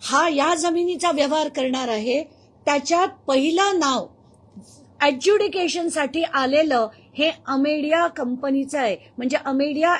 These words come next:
एंटरप्राइजेस एल एल पीचं आहे. याच्यात वेंडी, म्हणजे दोन गोष्टी असतात, एक वेंडर म्हणजे देणारा आणि वेंडी म्हणजे घेणारा.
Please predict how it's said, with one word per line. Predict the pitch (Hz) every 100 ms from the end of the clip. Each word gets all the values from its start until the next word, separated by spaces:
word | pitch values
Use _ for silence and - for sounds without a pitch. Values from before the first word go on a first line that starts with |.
| -
एंटरप्राइजेस | 277 269 311 302 262 254 302 302 -
एल | 254
एल | 254 269
पीचं | 269 294 311
आहे. | 220 - - - -
याच्यात | 269 269 349 277
वेंडी, | 226 220 302 330 330 381 269 - - - _ -
म्हणजे | 254 294
दोन | 240 370 403
गोष्टी | 381 - 339
असतात, | 285 285 208 - 262
एक | 294 285
वेंडर | 262 294 311 339 208 - - 240
म्हणजे | 269 269
देणारा | 247 233 262 285 320 370 - _ -
आणि | 254 311
वेंडी | 277 294 330 349 349 - - 247
म्हणजे | 254 339
घेणारा. | 320 359 359 330 247